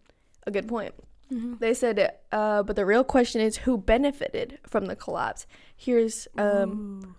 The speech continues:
Speaker 1: one, like, it's probably one of the following, okay? Ferry manufacturers, because,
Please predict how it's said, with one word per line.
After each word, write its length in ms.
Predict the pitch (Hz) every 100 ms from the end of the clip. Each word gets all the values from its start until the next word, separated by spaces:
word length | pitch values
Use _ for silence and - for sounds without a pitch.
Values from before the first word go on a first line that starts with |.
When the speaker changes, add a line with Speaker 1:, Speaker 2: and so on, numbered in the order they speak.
| - 208
Speaker 1:
one, 220 | 214 202 -
like, 220 | 214 202 - 233
it's 120 | -
probably 280 | 330 311 320
one 180 | 269
of 60 | 240
the 80 | 214
following, 400 | 185 - 180 -
okay? 300 | 220 240 247 - - - - -
Ferry 400 | - 220 214 233
manufacturers, 840 | 233 233 240 214 220 - 294 302
because, 600 | 226 226 220 202 202